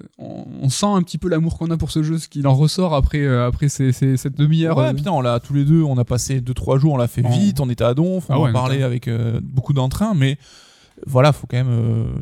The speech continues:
Speaker 2: dire ce qui marche
Speaker 1: Il
Speaker 2: peut-être
Speaker 1: faut
Speaker 2: pas.
Speaker 1: dire ce qui est. Il faut que la vérité sorte.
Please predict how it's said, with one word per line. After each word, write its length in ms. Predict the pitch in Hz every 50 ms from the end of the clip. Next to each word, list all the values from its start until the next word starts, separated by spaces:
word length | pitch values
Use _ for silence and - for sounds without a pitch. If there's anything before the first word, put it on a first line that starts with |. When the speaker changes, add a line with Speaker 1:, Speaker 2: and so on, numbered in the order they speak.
| - - - _
Speaker 2:
dire 180 | - 139 135 -
ce 340 | - - - - - - -
qui 420 | _ - - - - - - 127 123
marche 240 | 120 123 123 - - -
Speaker 1:
Il 60 | 156
Speaker 2:
peut-être 120 | - 151
Speaker 1:
faut 80 | - 180
Speaker 2:
pas. 40 | 180
Speaker 1:
dire 160 | 170 190 190
ce 60 | - -
qui 220 | - - 165 156
est. 200 | 151 160 - - _ _ _ -
Il 120 | 165 165
faut 140 | - 185 185
que 120 | - 170
la 100 | 156 156
vérité 360 | 160 151 160 160 160 - 175
sorte. 380 | 151 - - 160 - - - -